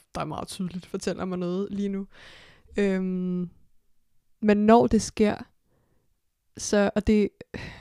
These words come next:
og det skete nok gange nu, til at jeg godt ved, hvad der sker, hvis jeg vælger ikke at reagere på det. <laughs> Og det er faktisk ofte,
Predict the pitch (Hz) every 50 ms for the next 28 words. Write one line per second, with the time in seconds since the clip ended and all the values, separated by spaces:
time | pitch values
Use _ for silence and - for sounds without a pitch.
0 | - - - - 208 - - 254 254 - - 233 233 233 233 - 226 - - 202
1 | 202 214 214 - _ _ _ _ _ _ _ _ - 233 226 233 233 226 - _
2 | _ _ _ _ _ _ _ _ _ _ _ - - - 226 208 202 202 202 -
3 | 214 196 196 196 - 202 196 196 208 226 233 226 - 208 208 202 202 196 - -
4 | - - 220 208 214 208 208 202 202 202 196 - 214 202 196 190 202 196 208 202
5 | 98 101 101 104 101 - - _ _ _ _ _ _ _ _ - 233 220 220 226
6 | 220 208 202 196 - - - 254 233 214 175 - - 240 226 - 320 359 330 -
7 | - - - - - - - - - - _ _ - 554 - _ - 554 - -
8 | - 554 - - - 523 - - - - - - - - - 302 311 349 359 359
9 | 359 320 339 - 381 - - - - 262 285 320 - - -